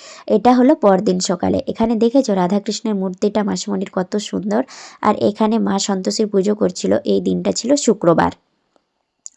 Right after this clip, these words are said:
বুধবারে শুরু হয়েছে, বৃহস্পতিবার দিন ছিল বামুন ভোজন, আমরা এসেছিলাম বৃহস্পতিবার দিন, আর আজ হলো শুক্রবার। আর এই দিকে সকাল থেকেই রান্নার তোড়জোড় শুরু হয়ে গেছে। ওইদিকে, আহ, মা, আহ, আর মামারা সবাই মিলে, আহ, কেক কাটাকুটি করে দিচ্ছিল।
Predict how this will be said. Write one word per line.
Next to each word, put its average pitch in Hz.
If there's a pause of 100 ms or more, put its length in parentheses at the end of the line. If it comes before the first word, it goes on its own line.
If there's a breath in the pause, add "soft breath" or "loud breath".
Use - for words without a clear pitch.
(120)
বুধবারে 220
শুরু 226
হয়েছে, 226
বৃহস্পতিবার 214
দিন 220
ছিল 226
বামুন 190
ভোজন, 220 (360 loud breath)
আমরা 202
এসেছিলাম 226
বৃহস্পতিবার 202
দিন, 247
আর 196
আজ 180
হলো 233
শুক্রবার। 175 (400 loud breath)
আর 226
এই 240
দিকে 247
সকাল 214
থেকেই 226
রান্নার 208
তোড়জোড় 208
শুরু 202
হয়ে 202
গেছে। 196
ওইদিকে, 202 (260 loud breath)
আহ, 202
মা, 202 (140)
আহ, 202
আর 196
মামারা 196
সবাই 196
মিলে, 196 (240 loud breath)
আহ, 202
কেক 190
কাটাকুটি 196
করে 196
দিচ্ছিল। 196